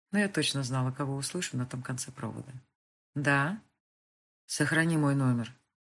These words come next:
Ни «здрасте», ни «до свидания». Шефц, как всегда, в своем репертуаре. «Хорошо. Артем сказал, что отвезет меня за покупками». Немного помедлила. «Это безопасно?»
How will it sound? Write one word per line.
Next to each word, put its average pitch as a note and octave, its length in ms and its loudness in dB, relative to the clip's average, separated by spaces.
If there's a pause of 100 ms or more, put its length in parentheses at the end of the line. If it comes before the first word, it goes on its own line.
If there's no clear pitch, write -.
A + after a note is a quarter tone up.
(200)
Ни G3+ 160 2
«здрасте», D#3+ 580 -4 (200)
ни E3 120 -2
«до D#3+ 100 -4
свидания». C3 600 -4 (480)
Шефц, - 420 2
как - 200 -2
всегда, C#3+ 300 -2
в C3 60 -2
своем F#3+ 300 -2
репертуаре. C3+ 680 -8 (640)
«Хорошо. G3 580 -2 (440)
Артем F3+ 340 2
сказал, G3+ 300 2
что G3 180 -2
отвезет G3 400 -2
меня G2 140 2
за F3+ 100 -4
покупками». C#3+ 680 -4 (480)
Немного D3 360 0
помедлила. B2+ 580 -2 (400)
«Это - 260 -6
безопасно?» E3+ 680 -4